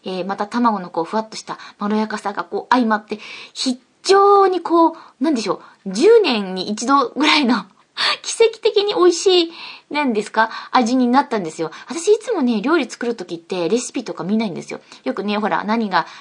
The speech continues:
醤油が大さじ一でとか書いてありますよね。そういうの一切見ずに、まあ、大体このぐらいって感じでドボドボっと入れて、砂糖をぐわっと入れて、あー、甘すぎたとか、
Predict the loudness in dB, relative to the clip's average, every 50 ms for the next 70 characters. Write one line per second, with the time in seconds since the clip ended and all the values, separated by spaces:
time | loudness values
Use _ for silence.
0 | -20 _ -4 -2 0 2 2 2 2 0 0 0 -2 -4 -6 -6 -8 -6 -6 -6
1 | -4 -6 -6 -8 -8 -8 -8 -8 -8 -8 -6 -4 -4 -4 -4 -6 -8 -12 -12 -12
2 | -14 -18 -20 -20 _ -6 -2 -2 -2 2 2 0 0 0 -2 -2 -2 -2 -2 -4
3 | -4 -4 -6 -6 -6 -8 -10 -12 -4 -2 0 2 2 0 0 0 0 -2 -2 -2
4 | -4 -6 -6 -4 -4 -4 -4 -4 -4 -4 -6 -8 -10 -8 -6 -6 -6 -4 -2 -2
5 | 0 0 2 2 0 0 0 -2 -2 -2 -2 -4 -4 -4 -4 -4 -4 -2 -4 -4
6 | -2 -2 -2 -2 0 2 2 2 2 2 2 2 2 2 2 0 -4 -4 -4 -4
7 | -2 -2 -4 -4 -4 -2 0 2 4 4 2 2 2 0 0 0 -2 -6 -8 -8
8 | -8 -10 -12 -12 -12 -10 -8 -8